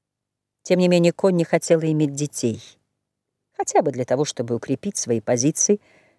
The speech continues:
перед своей заловкой Эммой. Но в начале тысяча девятьсот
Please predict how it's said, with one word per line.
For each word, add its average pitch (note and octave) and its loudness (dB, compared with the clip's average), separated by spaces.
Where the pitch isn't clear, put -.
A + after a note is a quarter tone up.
перед C3+ -4
своей C#3+ 4
заловкой E3 0
Эммой. C#3 0
Но A#3 6
в B3+ 4
начале C4+ 6
тысяча B3+ -4
девятьсот A#3+ 2